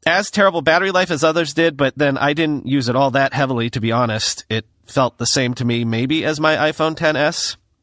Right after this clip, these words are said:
And speaking of iPhone comparisons, hardware design-wise,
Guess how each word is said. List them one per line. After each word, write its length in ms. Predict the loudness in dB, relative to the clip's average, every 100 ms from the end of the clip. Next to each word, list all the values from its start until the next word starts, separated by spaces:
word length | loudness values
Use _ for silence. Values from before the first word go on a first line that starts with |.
| _ _ _ _ -2
And 120 | 0
speaking 360 | 0 0 2
of 100 | 4
iPhone 380 | 4 2 2 0
comparisons, 540 | -2 2 2 2 -2 0
hardware 280 | 0 0
design-wise, 640 | -2 0 2 2 2 0